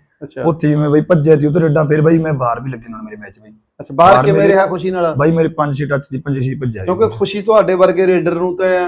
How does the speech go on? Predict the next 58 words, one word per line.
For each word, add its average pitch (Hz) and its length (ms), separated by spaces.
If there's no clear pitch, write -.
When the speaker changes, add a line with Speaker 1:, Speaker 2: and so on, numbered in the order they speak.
Speaker 1:
ਇਸ 160 80
ਤਰ੍ਹਾਂ 180 200
Speaker 2:
ਹਾਂ। 160 140
Speaker 1:
ਫੜਦਾ 117 160
ਨਾ 196 100
ਜਿਵੇਂ 190 240
ਕੋਈ 180 180
ਡੂਮ 165 220
ਨੇ 170 160
ਛੇੜ 165 220
ਕੇ 160 80
Speaker 2:
ਮੈਨੂੰ 202 180
Speaker 1:
ਭੱਜ 208 120
Speaker 2:
ਪਤਾ 208 100
Speaker 1:
ਜਾਂਦਾ। 190 160
Speaker 2:
ਨਹੀਂ 190 120
ਬਈ, 196 60
ਮੈਨੂੰ 208 180
ਪਤਾ 202 200
ਨਹੀਂ 185 120
ਵੀ 190 40
ਮੈਂ 196 120
ਟੁੱਟ 190 200
ਕੇ 196 140
ਲੱਗੂਗਾ, 170 300
ਮੈਂ 202 100
ਉੱਤੋਂ 185 180
ਦੀ 175 60
ਭੱਜ 180 220
ਲ-, 165 120
ਭੱਜ 165 220
ਲੈਂਦਾ 131 180
ਸੀ 120 80
ਬਈ, 127 140
ਮੈਂ 135 160
ਜੇ 156 120
ਵਿੱਚ 160 200
ਵੜੂੰਗਾ 165 260
ਬਈ 170 100
ਫੜੂਗਾ 120 320
ਮੈਨੂੰ। 117 200
Speaker 1:
ਸਪੀਡ 180 300
ਬਹੁਤ 151 240
ਆ 156 40
ਖੁਸ਼ੀ 127 260
ਦੀ। 110 120
Speaker 2:
ਹਾਂ, 120 240
ਪੂਰੀ 143 280
ਬਈ, 127 160
ਬਈ 117 160
ਬਹੁਤ 123 340
ਫਿੱਟ 120 180
ਹੈ 107 60
ਬਈ। 98 140
Speaker 1:
ਹਾਂ, 123 160
ਖੁਸ਼ੀ 175 640
ਸ਼-, - 360
ਆਪਣਾ 151 540